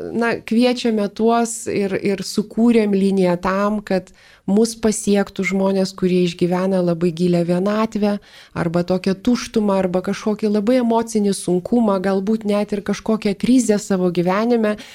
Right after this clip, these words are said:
Ir tikrai reikia to santykio su kitu žmogumi, reikia palaikymo, reikia supratimo. Kai kuriais atvejais net reikia ir specialisto, skiriame ir psichologą,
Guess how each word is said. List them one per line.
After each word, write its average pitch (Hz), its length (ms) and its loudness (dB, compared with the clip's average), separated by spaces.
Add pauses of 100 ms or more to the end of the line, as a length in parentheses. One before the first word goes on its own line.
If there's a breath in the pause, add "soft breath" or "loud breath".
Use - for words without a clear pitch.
(420 loud breath)
Ir 196 160 0
tikrai 240 420 2 (480)
reikia 262 480 4
to 233 140 -2
santykio 247 640 0
su 233 160 -4
kitu 220 300 0
žmogumi, 214 800 2
reikia 208 340 0
palaikymo, 208 720 2
reikia 196 260 0
supratimo. 220 800 2 (200 loud breath)
Kai 220 100 -2
kuriais 226 380 2
atvejais 226 480 0
net 208 180 0
reikia 208 300 0
ir 202 80 0
specialisto, 196 720 0
skiriame 190 500 0
ir 180 100 -6
psichologą, 214 800 2